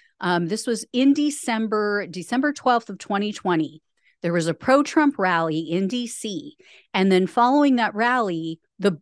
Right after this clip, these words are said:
the Proud Boys went to a black church and they tore down a B L M banner that they had up on the side of the church and they burned it. So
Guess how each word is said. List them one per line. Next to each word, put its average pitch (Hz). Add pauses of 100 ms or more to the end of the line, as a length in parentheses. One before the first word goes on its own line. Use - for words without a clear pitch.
the 196
Proud 269
Boys 165
went 202
to 294
a 240
black 190
church - (300)
and 196
they 190
tore 285
down 220
a 165
B 180
L 180
M 269
banner 165
that 165
they 151
had 156
up 156
on 175
the 170
side 233
of 202
the 165
church 190 (300)
and 220
they 220
burned 190
it. 135 (640)
So 226